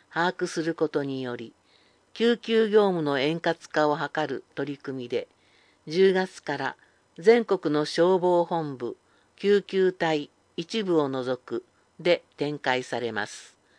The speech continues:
マイナ救急により、救急業務の迅速化、円滑化が期待されています。誰もが慌てる救急現場。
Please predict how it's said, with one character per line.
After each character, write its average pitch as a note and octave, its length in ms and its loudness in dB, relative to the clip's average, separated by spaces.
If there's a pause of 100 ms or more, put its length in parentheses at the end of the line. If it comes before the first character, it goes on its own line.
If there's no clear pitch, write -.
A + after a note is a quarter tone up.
(600)
マ F#3+ 160 4
イ B3 100 2
ナ A#3+ 140 2
救 A#3 320 -2
急 D#3+ 280 0
に C#3 200 -4
よ B2+ 140 -4
り、 A#2+ 180 -12 (540)
救 A#3 240 2
急 A3+ 300 2
業 G#3+ 240 8
務 E3+ 120 0
の D3 140 2
迅 D3 240 -2
速 D#3 240 -2 (120)
化、 C#3 200 -4 (460)
円 F#3 220 0
滑 E3+ 160 0 (140)
化 D3+ 160 0
が C#3 300 0
期 - 120 -18
待 D3+ 240 -2
さ D3 140 -4
れ C#3 140 -4
て C3 160 -8
い A#2+ 160 -8
ま G#2+ 120 -4
す。 - 320 -20 (1800)
誰 B3 280 4
も F#3+ 160 0
が D3 320 0
慌 D#3 40 -4
て D#3 180 -2
る C#3+ 220 0 (120)
救 G3+ 260 2
急 F#3+ 260 2
現 D#3 360 -2
場。 A2 180 -6